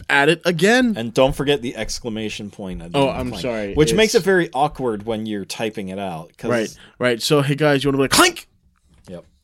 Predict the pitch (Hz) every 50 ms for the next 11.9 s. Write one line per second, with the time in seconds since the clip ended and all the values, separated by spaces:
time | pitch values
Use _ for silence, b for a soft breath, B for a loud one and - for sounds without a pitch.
0 | _ _ - - - 127 131 131 123 123 123 117 - 123 - - 143 127 123 117
1 | 113 110 117 123 131 127 117 117 - 127 120 117 - - 113 110 104 104 110 117
2 | 117 - - 92 92 98 101 - 104 208 208 240 196 196 - 165 214 196 190 190
3 | 190 190 202 185 - - - - - 208 262 311 - - - 165 143 - - -
4 | - - - - _ _ _ _ _ _ _ _ _ _ _ _ - - - -
5 | - - - - - - - - - - 233 220 - - 214 214 - 233 - 262
6 | 240 240 247 240 240 - - - - - - - - - - - - 311 226 123
7 | 113 - - - - - 104 90 - B B B B B B B B B B B
8 | B B - 135 151 - - 320 - - - _ _ - 160 156 - 104 113 113
9 | 113 113 110 - 107 104 - 123 147 - - _ - - - 87 - - 123 117
10 | 123 - - 113 120 123 123 123 123 117 113 131 143 139 127 107 92 - 262 285
11 | 311 - 330 269 339 311 320 311 240 277 294 233 - 277 262 208 -